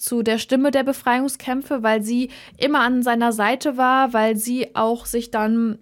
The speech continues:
vor dem öffentlichen Publikum geäußert hat. Vor allen Dingen, nachdem er verurteilt wurde und ins Robben Island Gefängnis gebracht wurde, hat sie sozusagen auch so seine Position übernommen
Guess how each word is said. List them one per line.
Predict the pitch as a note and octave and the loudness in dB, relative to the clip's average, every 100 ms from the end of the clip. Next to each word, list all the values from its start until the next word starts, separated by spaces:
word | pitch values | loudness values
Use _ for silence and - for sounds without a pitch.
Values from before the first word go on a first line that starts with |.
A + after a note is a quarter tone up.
| _ | _
vor | - - A3+ A3+ A#3+ | -16 -2 2 4 4
dem | A3+ A#3 A3+ A3 | 2 2 2 0
öffentlichen | B3 A#3+ A#3+ A#3+ A#3 | -4 -6 -6 -4 -4
Publikum | A3+ C4+ - B3 C4+ A#3 A3 G#3+ | -4 -8 -6 -6 -2 0 -2 -4
geäußert | G#3+ - D4+ - C#4 C#4 | -2 0 -2 -2 -4 0
hat. | C#4 C#4 - | -2 -2 -4
Vor | C#4+ | -2
allen | B3+ | 0
Dingen, | C#4 | 0
nachdem | B3+ B3+ B3+ | 0 0 0
er | B3+ | 0
verurteilt | B3+ - - C4+ C#4 - | -2 -4 -2 -2 -2 -4
wurde | C4 C4 | -2 0
und | A#3 A#3 A3 | 2 0 0
ins | A3+ A3 | -4 -2
Robben | A3+ A3+ A3 | -2 -2 -2
Island | - A#3+ C#4 | -2 -2 -4
Gefängnis | C4+ C4 B3 B3+ | -4 -2 -2 -2
gebracht | B3+ A#3 A3 A#3 - | -4 -4 -4 -4 -4
wurde, | A#3+ A#3 A#3+ A#3+ | -2 0 0 -2
hat | - B3 B3 | -2 -2 -2
sie | C#4 | -2
sozusagen | C4 C4 B3 A#3 A#3+ A#3+ - | -2 -4 -2 0 0 -2 -4
auch | - A3+ | -4 -4
so | - A#3 A3+ - | -2 0 0 -2
seine | A3 G#3 B3 | -2 2 2
Position | B3+ D4 C4 B3 - C#4 C4 | 0 -4 -4 -6 -4 -2 -2
übernommen | C4+ B3+ A#3+ B3 C#4 D4 C#4+ | -2 -2 0 0 -2 -4 -6